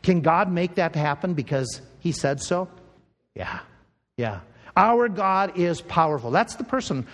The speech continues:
we're singing about this morning. Almighty, unchangeable God. You know, God is not a Duracell battery that runs out of power. Okay? God is unchangeable. He was powerful then. He is powerful today.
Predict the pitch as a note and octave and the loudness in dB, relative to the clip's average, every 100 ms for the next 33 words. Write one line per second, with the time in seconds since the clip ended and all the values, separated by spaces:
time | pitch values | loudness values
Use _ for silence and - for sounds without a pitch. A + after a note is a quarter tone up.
0 | - E3+ - A3 A3 D3+ C3 B2+ - B2+ | -4 -4 0 2 2 0 -2 -6 -4 -2
1 | G#2+ E2+ - - - D#3+ D#3 D#3 G3 G#3+ | -4 -8 -16 -6 2 4 4 2 2 2
2 | A3+ A3+ G3 C#3+ C3 - F3+ F#3 G3 F#3+ | 0 0 -2 -2 -2 -2 0 0 0 0
3 | F3+ F3 D#3 C3+ B2 F#2 D2 - - - | 0 -2 -2 0 0 -2 -8 -14 -18 2
4 | F#3 G#3 F3+ F3 G3+ B3 G3+ G#3 G3 D3+ | 4 4 4 4 4 2 0 2 2 2
5 | F3 F3+ - F3+ D3 D#3+ F3 C#3+ C3+ C3+ | 0 0 2 2 4 2 2 0 0 0
6 | C#3+ C#3+ C#3+ B2+ B2+ C#3+ B2+ D#2+ - - | -2 2 0 0 2 2 2 -6 -16 -20
7 | _ _ _ _ - B2 C#3 C3+ - - | _ _ _ _ -12 -2 0 -2 -10 -20
8 | - E3+ D3+ F3 G3+ A3+ D#3+ D3+ - E3 | -12 0 4 6 6 2 -2 -6 -2 0
9 | F#3+ - E3+ D#3+ A2+ A2 G#2 F#3 C#3 C3 | 0 0 0 0 -2 -4 -2 0 0 0
10 | - - F3 A3+ - A3 G3+ F#3+ F#3+ G3 | -4 2 4 4 0 0 2 0 0 -4
11 | D3+ D3 A2+ G2+ - - C#3+ D3 D#3+ D3+ | -4 -2 -2 -2 -8 -6 0 2 0 -2
12 | D#3 D3 C#3 A2 F2 | -4 -4 -4 -4 -4